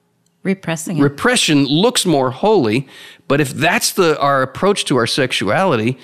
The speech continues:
Speaker 2: as John Paul the Second says, it's only a matter of time before what we have repressed is going to explode in all kinds of disordered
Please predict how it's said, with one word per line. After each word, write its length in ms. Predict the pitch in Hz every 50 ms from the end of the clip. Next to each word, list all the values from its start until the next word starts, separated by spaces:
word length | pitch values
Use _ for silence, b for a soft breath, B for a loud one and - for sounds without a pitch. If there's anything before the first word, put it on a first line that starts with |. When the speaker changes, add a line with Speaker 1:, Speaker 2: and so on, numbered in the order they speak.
| B B B B
Speaker 2:
as 140 | - 123
John 220 | - 143 127 - -
Paul 120 | - 127
the 80 | 113 117
Second 340 | - - 208 208 - 185 151
says, 260 | - 123 120 113 127
it's 120 | 120 -
only 200 | 160 165 185 180
a 20 | 170
matter 220 | 156 139 135 135
of 80 | 120 -
time 320 | - - 170 175 165 147
before 260 | 127 123 - 127 120
what 180 | 120 131 151 -
we 140 | - 139 123
have 220 | 135 123 107 107
repressed 800 | 104 - - - - - - 214 196 143 131 - - - - - b b b b b b b b b b -
is 120 | 151 -
going 240 | - - 127 120 113
to 120 | - - 113
explode 720 | 104 - - - - - - 104 110 120 117 110 107 101 92
in 100 | 95 101
all 140 | 107 110
kinds 300 | - - 113 104 104 98
of 240 | 107 92 107 - -
disordered 680 | - 110 101 - - - - 113 95 92 101 101 92 90